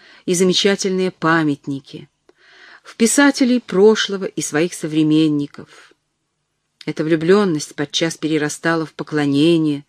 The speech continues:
в культ, чтобы потом оборваться чудовищным разочарованием. Его очень часто предавали, безжалостно и откровенно, и какая-то частица его души после этого умирала.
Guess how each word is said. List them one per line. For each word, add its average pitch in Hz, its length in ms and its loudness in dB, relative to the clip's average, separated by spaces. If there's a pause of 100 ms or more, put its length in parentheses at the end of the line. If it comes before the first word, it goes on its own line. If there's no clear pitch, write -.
(400)
в - 180 -20
культ, 196 720 2 (560)
чтобы 156 360 -6
потом 254 340 0
оборваться 185 640 -2
чудовищным 160 640 -2
разочарованием. 143 960 -4 (1300)
Его 254 220 6
очень 285 260 6
часто 240 420 2
предавали, 190 720 2 (640)
безжалостно 180 720 0
и 175 60 2
откровенно, 160 760 0 (960)
и 180 60 -6
какая-то 226 440 2
частица 208 580 -2
его 185 160 4
души 175 360 0
после 165 320 -2
этого 165 260 -2
умирала. 151 640 2